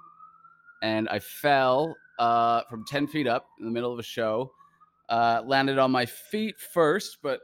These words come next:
like, kinda leaning back, and then hit, then landed on my butt, and then hit my head on the concrete and <laughs> knocked myself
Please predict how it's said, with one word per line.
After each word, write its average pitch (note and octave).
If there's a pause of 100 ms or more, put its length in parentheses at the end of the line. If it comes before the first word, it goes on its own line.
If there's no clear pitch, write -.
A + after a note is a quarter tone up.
like, C#3
kinda C#3
leaning C3
back, B2+ (100)
and A#2
then A#2
hit, B2+ (380)
then B2+
landed B2
on A#2
my A#2
butt, A#2+ (140)
and G#2+
then G#2 (360)
hit B2
my A2+
head A2 (160)
on A2+
the G#2+
concrete G#2 (440)
and G#2+
<laughs> -
knocked A2
myself B2